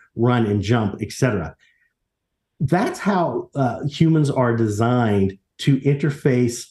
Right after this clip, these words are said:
with things in the world and with each other. And when we think of high tech and this mobile internet, you don't do that. You have all of these abstractions that are, get into the way, that are unnatural,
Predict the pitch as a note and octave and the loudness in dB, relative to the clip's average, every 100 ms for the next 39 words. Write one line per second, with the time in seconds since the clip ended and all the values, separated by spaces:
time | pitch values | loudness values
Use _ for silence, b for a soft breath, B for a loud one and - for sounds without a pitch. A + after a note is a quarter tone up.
0 | _ _ B2+ A#2+ - C#3 B2+ A#2 - A#2+ | _ _ -2 -2 0 0 2 0 0 0
1 | G#2+ F#2+ F#2 D2 D2+ _ B2 A#2+ A#2+ A2 | 0 2 0 -2 -12 _ 0 2 2 0
2 | G#2+ - F#2+ - - _ _ _ _ _ | -2 -2 -4 -6 -18 _ _ _ _ _
3 | _ _ _ _ C#3+ C3 C#3 C#3+ D3 C#3+ | _ _ _ _ 0 2 2 2 2 2
4 | G3+ F#3 D#3 - C#3+ D3+ C#3+ D3+ C#3 B2+ | 0 0 -4 -6 -2 -2 -2 -4 -2 0
5 | A2+ - B2 A#2 A2 A#2 - G2+ D2+ - | -2 0 0 2 0 -2 -2 -4 -4 -10
6 | _ _ b b b _ _ _ _ F#3+ | _ _ b b b _ _ _ _ -12
7 | F3+ D3 D#3 F#3+ G3 C#3 C#3 F3 A#2+ - | -2 2 2 2 0 0 0 0 0 -2
8 | C3 C3 D3 - B2+ D#3+ F#3+ C#3+ C#3 C3 | -2 0 0 -2 -2 -2 0 0 0 0
9 | A2 - - A#2+ B2 - A#2 F2+ F2+ A#2+ | -4 -4 -2 -2 -2 -2 -2 0 0 -2
10 | G2+ - G#2+ B2 C3 C#3+ C#3+ C#3+ C3+ B2 | -2 -4 -4 -2 0 0 0 0 -2 0
11 | A#2 A2 B2+ B2 A2 G#2 G#2 _ _ _ | 0 0 0 2 0 -2 -6 _ _ _
12 | B2+ A#2+ A#2+ C#3 C#3+ B2+ B2 C3+ C#3+ - | -2 -2 -2 0 2 2 2 0 -2 -4
13 | F#2 F2 F2+ | -2 -2 -8